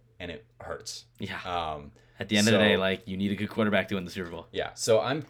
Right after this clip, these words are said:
Speaker 1: I'm confident right now, coming off of this win, it shows that our offense is very capable when Jimmy G is playing well.
Speaker 2: Yeah.
Speaker 1: And our defense is still very capable. That wasn't, last week was not the destruction of our defense,
Speaker 2: Yeah.
Speaker 1: and now we're done.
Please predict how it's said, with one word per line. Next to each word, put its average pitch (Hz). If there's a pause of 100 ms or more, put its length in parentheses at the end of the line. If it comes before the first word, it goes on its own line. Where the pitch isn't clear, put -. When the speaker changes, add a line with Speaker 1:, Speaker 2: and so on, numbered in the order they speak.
(120)
Speaker 1:
I'm 113
confident 117
right 107
now, 87
coming 107
off 113
of -
this 113
win, 87 (460)
it 101
shows 101
that 87 (340)
our 95
offense 95
is 87
very 87
capable 92 (180)
when 95
Jimmy 90
G 85
is 82
playing 78
well. 76
Speaker 2:
Yeah. -
Speaker 1:
And 101
our 95
defense 107
is 104
still 135
very 98
capable. 87
That 98
wasn't, - (300)
last 95
week 98
was 95
not 98
the 92
destruction 95
of 87
our 85
defense, -
Speaker 2:
Yeah. -
Speaker 1:
and 92
now 82
we're 80
done. 80